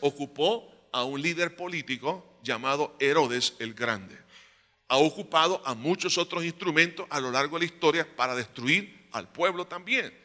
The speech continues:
Lo mismo está sucediendo hoy en día. Y sigue diciendo, en, en, en la, la palabra dice, "Después hubo una gran batalla en el cielo." Fíjense bien, Miguel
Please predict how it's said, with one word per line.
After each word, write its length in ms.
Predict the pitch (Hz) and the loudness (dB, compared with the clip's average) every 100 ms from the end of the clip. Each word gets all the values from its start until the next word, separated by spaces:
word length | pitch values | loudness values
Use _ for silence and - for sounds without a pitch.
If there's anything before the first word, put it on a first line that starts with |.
| _ - | _ -12
Lo 180 | 120 120 | -6 -4
mismo 280 | 143 151 | -4 -6
está 160 | 156 143 | -6 -6
sucediendo 600 | 143 151 147 151 165 160 - | -2 -2 0 -2 -2 -10 -8
hoy 220 | 110 120 | -6 -4
en 100 | 131 | 0
día. 340 | 208 156 107 - - _ _ _ _ _ _ _ _ _ _ _ | 2 2 -2 -10 -20 _ _ _ _ _ _ _ _ _ _ _
Y 120 | 110 123 | -8 2
sigue 280 | 180 170 175 | 2 4 2
diciendo, 580 | 165 - 220 202 131 101 | 4 2 4 0 -2 -2
en, 280 | 123 120 120 | -4 -4 -6
en, 180 | 123 117 117 85 | -6 -4 -8 -8
en 120 | 117 | -10
la, 140 | 107 - | -10 -8
la 160 | 117 | -8
palabra 560 | 120 151 160 139 120 - _ _ _ - | -2 2 4 2 -2 -8 _ _ _ -2
dice, 280 | 180 151 - | 2 2 2
"Después 540 | 151 156 - 196 - | 2 2 4 4 4
hubo 240 | 233 233 214 | 4 6 4
una 280 | 208 202 165 | 6 2 2
gran 380 | 180 247 233 | 4 4 2
batalla 560 | 175 156 - 214 226 214 165 | -2 0 4 2 4 0 0
en 120 | 151 | 0
el 120 | 147 | 2
cielo." 460 | 135 220 214 123 95 - - | 4 8 6 6 -2 -12 4
Fíjense 300 | 185 190 190 | 6 6 6
bien, 480 | 196 135 - - _ - | 8 6 2 -20 _ -4
Miguel 540 | 147 190 240 151 107 | 2 8 8 8 0